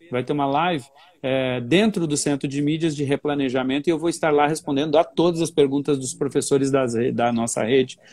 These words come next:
caso queiram, é, é, e deverão estar lá, porque já vai fazer parte do nosso planejamento. Mas eu quero ficar à disposição, Alexandre, pra quando precisar,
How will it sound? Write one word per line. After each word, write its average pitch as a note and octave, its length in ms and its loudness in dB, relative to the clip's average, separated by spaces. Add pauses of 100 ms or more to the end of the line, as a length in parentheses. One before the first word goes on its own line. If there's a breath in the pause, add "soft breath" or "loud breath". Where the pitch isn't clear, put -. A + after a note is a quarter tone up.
(160 loud breath)
caso B2+ 320 2
queiram, C3 480 2 (300 loud breath)
é, A#2 960 -2
é, - 60 -6
e C3+ 120 2
deverão B2 480 4
estar B2 320 0
lá, B2+ 200 2
porque B2+ 240 -4
já A#2+ 100 0
vai B2 220 0
fazer A#2+ 320 0
parte - 340 -2
do A#2+ 80 -2
nosso A#2 240 -2
planejamento. B2 640 0 (300 loud breath)
Mas B2 160 6
eu C#3 60 8
quero C#3 220 6
ficar - 260 4
à - 20 6
disposição, F3+ 520 4
Alexandre, C#3+ 440 6
pra B2+ 180 0
quando D3+ 260 2
precisar, C#3 640 2